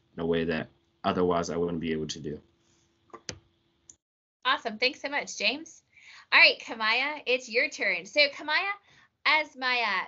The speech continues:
Speaker 2: my junior, my lone junior who I'd asked to be a part of this panel, um, tell me, I'm gonna let you just share whatever you want to. So you can, um, share about being a, a center student from the West End who joined us. You can share about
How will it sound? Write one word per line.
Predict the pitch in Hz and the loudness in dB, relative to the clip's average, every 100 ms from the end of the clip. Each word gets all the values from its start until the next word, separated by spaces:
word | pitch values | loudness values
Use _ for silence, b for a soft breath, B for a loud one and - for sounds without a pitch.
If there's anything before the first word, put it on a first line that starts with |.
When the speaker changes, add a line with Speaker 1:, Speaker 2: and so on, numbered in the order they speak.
| 202 | -8
Speaker 2:
my | 208 180 185 | -6 -6 -6
junior, | 254 277 208 208 | -8 -6 -4 -6
my | 214 196 | -4 -6
lone | 202 240 240 | -2 -2 -2
junior | 214 247 220 202 | -4 -4 -2 -2
who | 233 | 0
I'd | 208 196 | 2 4
asked | 190 202 | 2 2
to | 233 | -4
be | 202 | -6
a | |
part | 190 196 | -2 -4
of | - | -2
this | 285 466 | -2 -2
panel, | 247 165 190 B B B B | -6 -4 -4 B B B B
um, | 269 269 240 - | 2 2 -4 -10
tell | - 392 523 | -12 -8 -6
me, | 480 381 262 254 | -6 -6 -6 -2
I'm | 403 | -2
gonna | 480 349 | -2 -4
let | 254 | -4
you | 285 | -8
just | 277 277 | -10 -10
share | - 269 | -2 -2
whatever | 254 247 233 | 2 0 -2
you | 214 | -6
want | 202 - | -8 -8
to. | 151 - b b _ | -8 -10 b b _
So | 254 | 2
you | 226 302 | 2 0
can, | 440 277 233 208 | -2 -2 -2 -2
um, | 208 202 | -2 -2
share | - 285 | 0 2
about | 262 240 214 | 4 4 2
being | 233 233 220 | 0 -2 0
a, | 196 185 185 b b - | 0 -2 -4 b b -14
a | |
center | - 359 320 | -10 -6 -4
student | 302 330 311 294 | -4 -6 -4 -4
from | 262 226 | -4 -4
the | 190 | 0
West | 214 226 - | 0 0 0
End | 262 330 349 | 0 0 -4
who | 330 269 | -8 -6
joined | 285 285 294 | -2 -2 4
us. | 285 277 | 4 4
You | 262 262 | -4 0
can | 240 | 0
share | 220 262 240 | 2 4 4
about | 233 220 214 | 6 4 4